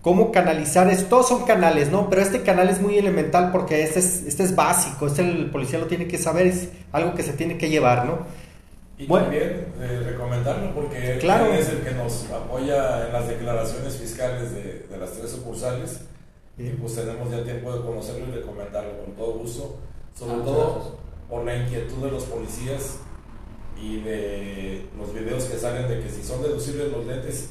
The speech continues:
Speaker 2: y me los puede regresar el sat. Me dijo el señor Linares, "No, no, nada más los lentes. Puede regresarles el impuesto de, de, de muchas cosas".
Speaker 1: Muy bien.
Speaker 2: Ah, dije, pues, eh,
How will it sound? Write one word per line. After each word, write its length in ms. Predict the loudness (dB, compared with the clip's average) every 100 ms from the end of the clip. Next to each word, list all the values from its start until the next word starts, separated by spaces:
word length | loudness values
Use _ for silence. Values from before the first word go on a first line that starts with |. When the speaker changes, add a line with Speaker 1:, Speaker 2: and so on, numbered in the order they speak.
| -10
Speaker 2:
y 80 |
me 140 | -10 -10
los 140 | -10
puede 280 | -10 -8 -6
regresar 460 | -6 -6 -6 -6 -6 -6 -8 -8 -6 -6 -6
el 80 |
sat. 220 | -4 -2 -2 -4 -6 -4 -4 -4 -6 -6 -4 -2 2 2
Me 120 | 4
dijo 140 | 4
el 60 | 4
señor 220 | 6 4
Linares, 340 | 4 4 4 2
"No, 180 | 0 0
no, 60 | 2
nada 260 | 4 6
más 120 | 6 4
los 80 | 2
lentes. 480 | 0 -2 -2 -2 -2 -2 -4 -6 -10 -10 -8 -10 -6
Puede 260 | -2 0
regresarles 580 | 2 2 2 0 -2 -2
el 140 | -2 -2
impuesto 420 | -4 -4 -4 -2
de, 100 | -2
de, 600 | -2 -4 -4 -8 -6 -6 -6
de 60 | -6
muchas 320 | -6 -6 -8
cosas". 580 | -8 -6 -6 -8 -10 -14 -18 -8
Speaker 1:
Muy 160 | -4 -2
bien. 220 | -2 -4
Speaker 2:
Ah, 260 | -6 -4 -4
dije, 160 | -4 -6
pues, 320 | -6 -8 -12 -16 -20 -20 -20
eh, 560 | -16 -10 -8 -6 -8 -10